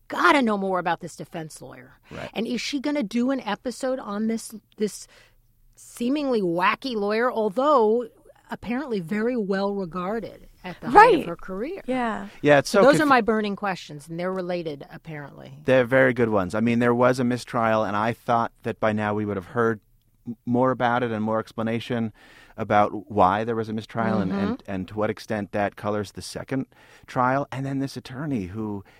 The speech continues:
Speaker 2: you know, was later, um, you know, upbraided for, for, um, you know, some of her work. And you, you yourself, <laughs> Jamie, said, said it seemed like she did a crummy job.
Speaker 1: Yeah, and she was at the center of the mistrial issue.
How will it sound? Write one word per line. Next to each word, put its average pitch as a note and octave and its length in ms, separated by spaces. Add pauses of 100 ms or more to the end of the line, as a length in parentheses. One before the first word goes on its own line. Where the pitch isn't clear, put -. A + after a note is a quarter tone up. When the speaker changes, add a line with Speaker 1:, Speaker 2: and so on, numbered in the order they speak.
(140)
Speaker 2:
you A#2 120
know, A2 340 (440)
was A#2 220
later, A#2 560 (280)
um, G2 340 (220)
you A2+ 80
know, G2+ 100
upbraided G#2+ 500
for, F#2 440 (360)
for, F#2+ 540
um, E2+ 360 (520)
you G#2+ 80
know, G2 80
some G#2+ 220
of - 80
her G#2 120
work. A2 460
And F#2 300
you, A2+ 340 (180)
you G#2 140
yourself, A#2+ 400
<laughs> - 60
Jamie, - 340
said, - 320
said B2+ 260
it A#2+ 120
seemed C#3 180
like B2+ 140
she C#3 100
did B2 140
a A#2+ 40
crummy A#2+ 280
job. B2 420
Speaker 1:
Yeah, G3+ 320
and A3+ 140
she - 100
was G3+ 100
at G#3+ 120
the G3+ 60
center F#3+ 360
of F3 100
the E3+ 60
mistrial F#3 560
issue. - 280